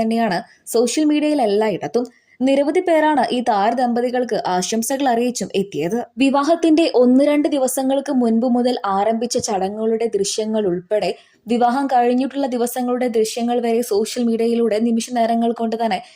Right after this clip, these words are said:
ശ്രദ്ധ നേടുകയാണ്. ഇപ്പോ ഇതാ താലിക്കെട്ട് ചടങ്ങിന് മുമ്പ് ശ്രീലക്ഷ്മിക്ക് ഏട്ടത്തിയമ്മ വിവാഹ സമ്മാനം നൽകുന്നതിന്റെ ദൃശ്യങ്ങളാണ് പുറത്തു വരുന്നത്.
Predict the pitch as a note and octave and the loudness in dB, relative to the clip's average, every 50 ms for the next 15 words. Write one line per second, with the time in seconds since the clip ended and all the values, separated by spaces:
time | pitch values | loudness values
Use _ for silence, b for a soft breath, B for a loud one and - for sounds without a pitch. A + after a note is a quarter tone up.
0 | B B B - C#4+ C#4+ C#4 B3 D#4 D4+ C4 A3 G3+ G3+ G#3 G#3 G3 F#3+ E3+ C#3+ | B B B -4 -2 -2 0 2 0 2 2 0 0 0 0 -2 -4 -6 -8 -6
1 | D3 F3+ A#3+ B3 b b b b b b - G3 - G3+ G#3 A3 A3+ G#3 - - | -4 -4 -6 -6 b b b b b b -4 -2 0 2 2 2 2 0 0 -4
2 | B B B B - C#4+ C#4 C#4 C#4+ D4 D#4 D4+ E4 D#4+ E4 E4+ - D#4 D4 C#4 | B B B B -2 0 2 2 2 2 2 0 -2 -2 -2 0 0 0 0 2
3 | C4+ C4+ C#4+ C#4+ D4 C4+ C4 B3 A#3+ A3+ G3 G3+ - - A#3 A3 A3+ A#3 A3+ - | 2 0 2 0 0 2 2 2 2 2 0 0 0 -2 0 0 0 -2 -2 -4
4 | C4 C4 A#3+ - G#3 F#3+ - G#3 G3+ G#3 G#3 A#3+ A#3 A#3 B3+ A#3+ A#3 A3+ A3+ A3 | -4 -4 -4 -2 -4 -4 -2 -2 -2 -2 -2 -4 -4 -2 0 0 2 2 2 0
5 | G3+ F#3+ G3 G3 G3+ A#3 - B3 A#3 A3+ A3 A3 A3+ A3+ A3+ A3 G3+ F#3+ F#3+ A3 | 0 -2 -2 -2 -4 -4 -4 -2 -2 -2 -2 -2 -2 0 0 0 -2 -2 -2 -2
6 | A3 A3 A3 G#3+ A3 G#3 G3 F#3 F#3 - - G#3 G#3 G#3+ G#3+ G#3+ G#3+ G#3 E3+ - | -2 -2 0 -2 -2 -2 -2 -4 -6 -6 -6 -6 -6 -4 -4 -4 -4 -4 -4 -6
7 | B B B B B B C#4 C#4+ C4+ C#4 C#4 - D4+ B3+ F#3 D#3+ - - C3+ D3+ | B B B B B B 0 2 2 2 0 0 -2 0 0 -2 -4 -4 -4 -2
8 | F3 A3+ B3+ | -2 -2 -2